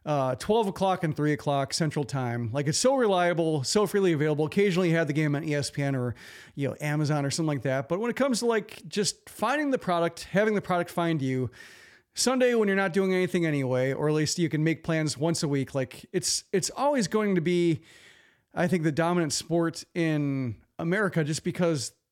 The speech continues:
the distribution problem is, you know, it isn't a problem. <laughs> The distribution is,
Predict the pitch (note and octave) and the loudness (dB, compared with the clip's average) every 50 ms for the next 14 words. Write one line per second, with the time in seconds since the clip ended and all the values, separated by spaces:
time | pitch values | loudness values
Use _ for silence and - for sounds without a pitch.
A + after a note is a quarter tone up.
0 | _ - - E3+ C#3 - A#3 A3 - - F3+ F3+ G#3+ A3 - - - - D#3+ D3+ | _ -2 -2 -2 0 2 0 0 0 -2 -2 -2 0 0 -2 -4 -4 -4 -4 -4
1 | D3+ C3+ C3 - - - C#3 C3+ B2+ B2+ A2+ G#2 - - - _ _ _ _ _ | -2 -4 -6 -6 -6 -6 -6 -4 -4 -4 -4 -4 -4 -6 -8 _ _ _ _ _
2 | _ _ _ _ _ _ _ _ - - - _ - F3 E3 D3 B2+ G#2+ G2 G#2+ | _ _ _ _ _ _ _ _ -20 -20 -20 _ -8 -6 -4 -4 -4 -4 -6 -10
3 | _ _ - - G3+ G3+ G#3 F#3+ D#3 C#3 C3 - C3 G#2+ F#2 F#2 F2+ F2+ F2+ - | _ _ -6 0 0 0 2 0 -2 -4 -4 -6 -8 -8 -8 -10 -12 -14 -14 -16
4 | _ _ - E3+ - - - A3 - - - A3 F3+ A3 A#3+ - - A3 G3 F#3 | _ _ -2 0 0 0 2 0 -2 0 0 0 2 2 2 2 2 2 2 2
5 | E3+ C#3+ - | 2 0 -2